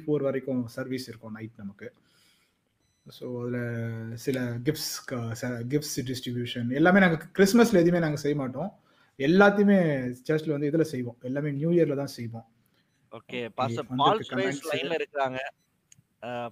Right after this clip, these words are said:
Speaker 2: பவர் மினிஸ்ட்ரியினுடைய ஃபவுண்டர் பாஸ்டர் பால் சுரேஷ். பாஸ்டர், பிரைஸ் தி லார்ட். எப்படி இருக்கிறீங்க?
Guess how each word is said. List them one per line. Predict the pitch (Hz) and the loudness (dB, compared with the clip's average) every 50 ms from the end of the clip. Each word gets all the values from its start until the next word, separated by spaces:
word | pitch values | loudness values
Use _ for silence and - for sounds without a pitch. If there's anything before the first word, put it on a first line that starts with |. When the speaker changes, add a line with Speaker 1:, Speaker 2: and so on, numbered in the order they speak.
| _ | _
Speaker 2:
பவர் | - 131 131 139 156 160 139 | -6 -6 -4 -4 -4 -6 -6
மினிஸ்ட்ரியினுடைய | 139 139 143 143 135 - - 143 135 131 120 127 123 123 113 - | -6 -12 -12 -14 -14 -16 -16 -14 -14 -12 -10 -8 -8 -8 -8 -8
ஃபவுண்டர் | - 123 127 135 127 123 117 | -8 -8 -8 -6 -6 -6 -6
பாஸ்டர் | 120 117 113 117 - - 110 | -6 -8 -10 -10 -10 -14 -12
பால் | - 117 123 135 127 - | -6 -6 -6 -6 -6 -10
சுரேஷ். | - 127 131 131 131 120 - - _ _ _ - | -12 -8 -8 -8 -8 -8 -12 -20 _ _ _ -8
பாஸ்டர், | - 127 131 - 151 160 156 131 | -6 -6 -6 -4 -6 -6 -6 -4
பிரைஸ் | - 143 156 156 | -4 -6 -6 -4
தி | 139 165 | -4 -2
லார்ட். | 160 156 156 151 143 - _ _ _ _ _ _ _ _ _ _ _ _ _ | 2 4 4 4 2 0 _ _ _ _ _ _ _ _ _ _ _ _ _
எப்படி | - 127 123 120 151 147 147 | -10 -10 -10 -8 -8 -10 -8
இருக்கிறீங்க? | 131 139 139 139 135 139 139 139 139 135 - | -6 -6 -6 -4 -4 -2 -2 -2 -2 -4 -6